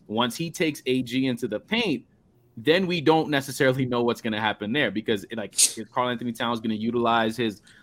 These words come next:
left and right hook shots or things like that? That's what we, that's what we gotta see. But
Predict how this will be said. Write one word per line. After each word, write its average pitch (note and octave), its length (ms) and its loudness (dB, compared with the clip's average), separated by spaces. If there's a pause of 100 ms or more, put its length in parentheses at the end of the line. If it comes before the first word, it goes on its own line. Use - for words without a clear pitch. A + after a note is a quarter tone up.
left A#2+ 320 2
and A#2 140 0
right A#2 380 6
hook - 300 -4
shots B2 520 2
or A#2 100 0
things A#2+ 260 -4
like A2+ 180 0
that? A#2+ 300 2 (260)
That's C3+ 260 4
what C#3 120 0
we, C3 260 2
that's B2 220 0
what C3 80 -2
we A#2+ 80 -2
gotta A2 240 2
see. C#3+ 300 -2
But A2 260 0